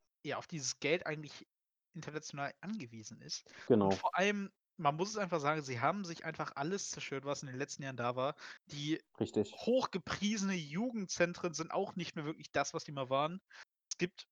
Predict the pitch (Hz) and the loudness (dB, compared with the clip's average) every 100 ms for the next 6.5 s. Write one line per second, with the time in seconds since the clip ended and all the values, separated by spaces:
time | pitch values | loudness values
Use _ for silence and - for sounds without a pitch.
0 | - - 170 - 175 202 - 202 202 180 | -10 2 4 6 8 8 6 0 0 -6
1 | - 170 160 175 175 175 160 175 175 156 | 0 4 4 4 2 2 0 -2 -4 0
2 | 165 - 175 160 147 160 170 156 - - | 0 0 -2 -2 -2 -2 -4 -6 -10 -18
3 | - _ _ _ - - 143 156 - 151 | -18 _ _ _ -6 -2 4 4 4 -2
4 | 151 170 156 - 139 120 160 196 170 - | 0 0 0 0 2 6 4 4 -4 -4
5 | 156 175 - 151 165 156 - - 147 135 | -2 -4 -4 -4 -4 -8 -2 -2 -2 -8
6 | - 143 143 139 170 | 0 2 2 -4 -10